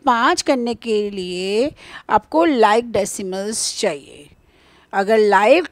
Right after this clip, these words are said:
decimals नहीं होंगे तो आप ना तो addition कर सकते हो, ना subtraction, ना ascending, ना descending, ना compare,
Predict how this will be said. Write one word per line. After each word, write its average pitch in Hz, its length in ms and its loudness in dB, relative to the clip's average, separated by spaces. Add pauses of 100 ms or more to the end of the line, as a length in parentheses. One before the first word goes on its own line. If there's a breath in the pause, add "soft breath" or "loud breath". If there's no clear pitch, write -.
(120)
decimals 254 680 0
नहीं 214 340 -6
होंगे 220 400 0
तो 320 160 -6
आप 214 380 -2
ना 190 200 -8
तो 190 180 -6
addition 175 460 -8
कर 269 160 2
सकते 269 340 -2
हो, 349 160 -2
ना 240 200 -4
subtraction, 180 720 -6
ना 330 180 -2
ascending, 208 600 -4
ना 294 140 0
descending, 202 680 -6
ना 349 140 2
compare, - 600 -8